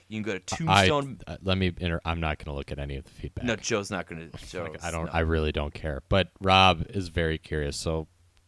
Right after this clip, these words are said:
Speaker 2: make Rob happy and take the survey.
Speaker 1: Yep. I am curious, Tombstone. Um, <laughs> uh, so <laughs>
Speaker 2: I'm curious, Western.
Speaker 1: So
Speaker 2: No
Speaker 1: you can
Speaker 2: one's
Speaker 1: go to
Speaker 2: gonna get that
Speaker 1: No.
Speaker 2: except, like,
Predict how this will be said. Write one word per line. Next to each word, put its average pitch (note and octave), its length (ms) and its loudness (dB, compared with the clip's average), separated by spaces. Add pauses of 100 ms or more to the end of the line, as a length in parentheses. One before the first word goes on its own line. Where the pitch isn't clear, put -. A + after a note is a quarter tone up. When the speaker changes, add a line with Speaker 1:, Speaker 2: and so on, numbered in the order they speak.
Speaker 2:
make F#2 220 -4
Rob E2 220 -2
happy D2 300 -8
and C#2+ 100 -12
take - 180 -14
the D2 80 -14
survey. C2+ 360 -10 (1000)
Speaker 1:
Yep. F2 160 -12 (180)
I A2 100 4
am A#2 140 2
curious, G#2 420 -2
Tombstone. E2+ 680 -4 (400)
Um, G2 420 0 (460)
<laughs> - 480 -14
uh, A2 240 6
so A#2+ 280 4 (200)
<laughs> - 220 -20
Speaker 2:
I'm G2+ 180 -2
curious, F2+ 440 -2
Western. E2+ 440 0 (2500)
Speaker 1:
So - 80 -8
Speaker 2:
No E3 60 0
Speaker 1:
you E3+ 40 2
can - 20 -
Speaker 2:
one's D#3+ 140 2
Speaker 1:
go E3+ 60 8
to E3+ 40 6
Speaker 2:
gonna B2+ 160 4
get A2+ 300 6
that G2 280 -2
Speaker 1:
No. A#3+ 100 10
Speaker 2:
except, - 360 6
like, G#2 240 2